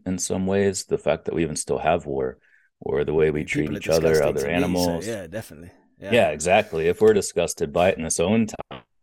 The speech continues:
Speaker 1: time, imagine how people with a more evolved consciousness, uh, potentially even a hive mind,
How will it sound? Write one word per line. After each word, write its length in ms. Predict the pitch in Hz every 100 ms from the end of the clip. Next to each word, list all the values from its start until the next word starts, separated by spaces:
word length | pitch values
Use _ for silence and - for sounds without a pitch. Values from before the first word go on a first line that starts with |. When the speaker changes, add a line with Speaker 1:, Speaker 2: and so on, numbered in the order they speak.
| 69
Speaker 1:
time, 320 | 76 80 78 _ -
imagine 720 | 82 80 73 82 82 80 78
how 200 | 76 82
people 600 | 73 85 85 85 80 76 _ _ _ _ _ -
with 160 | 87
a 40 | 80
more 240 | 82 87
evolved 380 | 80 73 76 -
consciousness, 960 | - 80 82 78 - 76 76 - - -
uh, 360 | - 69 67 -
potentially 500 | - - 80 - 80
even 160 | 78 73
a 60 |
hive 280 | 78 80 101
mind, 360 | 69 65 71